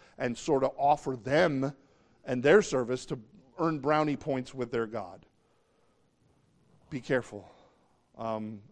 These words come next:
and unfortunately, I've seen how many times, and we can look around this church, that many of us have lived our faith before the Lord with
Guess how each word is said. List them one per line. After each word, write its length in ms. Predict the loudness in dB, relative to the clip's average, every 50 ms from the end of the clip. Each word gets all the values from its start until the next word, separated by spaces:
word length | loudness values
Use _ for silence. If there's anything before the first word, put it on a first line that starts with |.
| -10
and 180 | -8 -8 -6 -6
unfortunately, 760 | -6 -8 -8 -2 0 0 0 0 -2 -8 -6 -4 -4 -2 -2
I've 180 | -2 -4 -6
seen 360 | -8 -10 -8 -6 -4 -4 -4
how 160 | -6 -6 -6 -6
many 220 | -4 -4 -6 -6
times, 400 | -6 -6 -6 -6 -6 -6 -6 -8
and 120 | -8 -8
we 100 | -8 -10
can 140 | -8 -8 -4
look 200 | -4 -4 -4 -4
around 280 | -4 -4 -4 -4 -4 -4
this 200 | -4 -6 -6 -8
church, 580 | -8 -6 -4 -4 -4 -6 -10 -14 -18 -18 -18 _ _ _ _ _ _ _ _ _ _ _ _ _ _ _ _ _ _ _ _
that 340 | -2 0 0 0 0 -4 -16 _ _ _ _ -10
many 280 | -4 -4 -2 0 2 2
of 100 | 4 6
us 220 | 4 4 4 2
have 160 | -4 -6 -4
lived 300 | -2 -2 -2 -2 -2 -6 -16 -20 -20 -20 -20 -20 _ _ _ _ _ _ _ _ _ _ -8
our 140 | -4 -4 -4
faith 400 | -4 -4 -4 -4 -4 -6 -10 -16
before 280 | -18 -10 -4 -4 -2
the 80 | -2 -2
Lord 400 | -2 0 2 2 2 0 -2 -6 -14 -20 -20 -16
with 240 | -12 -10 -10 -10